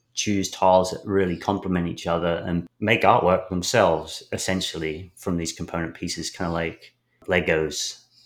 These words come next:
This is an interesting part of the project which took a long time to work out, because something I learned years ago was, like, I built lots of pattern editing tools way back, and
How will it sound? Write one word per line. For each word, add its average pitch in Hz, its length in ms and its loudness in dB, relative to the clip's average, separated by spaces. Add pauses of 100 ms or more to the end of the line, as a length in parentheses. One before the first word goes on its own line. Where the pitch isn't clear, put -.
(280)
This 175 240 4
is 185 120 2
an 160 140 8
interesting 117 720 2
part 120 260 6
of 104 60 0
the 104 100 0
project 101 480 2
which - 240 -4
took 113 220 -2 (160)
a 110 60 0
long 98 240 2
time 98 240 0
to 95 80 0
work 98 260 4
out, 92 200 4
because 101 360 -2
something 156 340 4
I 110 100 6
learned 107 340 4
years 104 200 4
ago 101 360 4
was, 92 320 0 (380)
like, 110 180 4
I 113 80 8
built 110 320 4
lots 113 340 0
of - 60 -18
pattern 95 560 2 (260)
editing 101 420 0
tools 80 540 -4 (100)
way 95 180 -2
back, 87 240 0 (340)
and 101 540 0